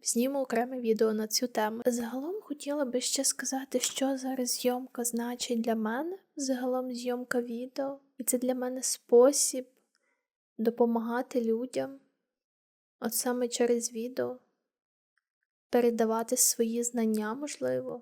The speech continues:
Знаєте, зараз на думку спадає щось таке сказати: таке розумне, таке от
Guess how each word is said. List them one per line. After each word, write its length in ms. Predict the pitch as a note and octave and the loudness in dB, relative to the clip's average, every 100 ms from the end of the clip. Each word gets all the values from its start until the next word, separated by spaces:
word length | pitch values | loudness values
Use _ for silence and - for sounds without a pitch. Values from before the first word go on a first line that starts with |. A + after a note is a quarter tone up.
| - | -2
Знаєте, 500 | A3+ A#3 B3 C#4 C4+ | 0 2 2 0 0
зараз 360 | B3 A#3+ - | 0 2 0
на 60 | A#3+ | 0
думку 640 | A3+ A#3+ B3 A#3 A3+ A3 | -2 -2 -2 0 2 2
спадає 540 | A3+ - A#3 A3+ A#3 A#3 | -2 -2 0 2 0 -2
щось 220 | A#3 - | -4 -6
таке 240 | - - | -6 -2
сказати: 520 | - - B3 B3 B3 - | -2 0 0 2 0 -6
таке 300 | - - C4 | -18 -12 -10
розумне, 640 | C4+ - D4 D4 D4 C4+ - - - - - _ | -4 -4 -4 -6 -6 -8 -10 -18 -20 -20 -20 _
таке 480 | - - - C#4 C#4 | -8 -8 0 2 2
от 380 | D4+ D4 - | 0 0 -2